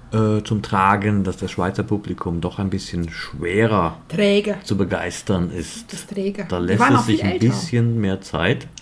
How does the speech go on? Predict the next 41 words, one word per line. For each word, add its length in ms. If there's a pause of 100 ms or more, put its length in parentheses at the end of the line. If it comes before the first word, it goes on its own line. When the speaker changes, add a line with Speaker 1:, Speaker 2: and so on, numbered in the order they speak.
(160)
Speaker 2:
Die 40
waren 120
auch 80
viel 140
älter. 400 (180)
Speaker 1:
Ähm, 720 (760)
und 200
da 140
habe 280
ich, 840 (140)
äh, 240
auch 320
wieder 400 (180)
vor 320
Konzert, 440
ich 100
habe 100
drei, 320 (140)
drei 180
Leute, 280
glaub 180
ich, 100
angehauen. 600 (220)
Speaker 2:
Deutsche. 400 (400)
Speaker 1:
Ähm, 460 (180)
ja. 280 (800)
Ja, 240
einfach 240
Leute, 200
die 120
halt 240
auch 100
ein 140
Christian 240
Steifen-Shirt 580
anhatten 280
und 80
das 120
waren 140
dann 100
immer 320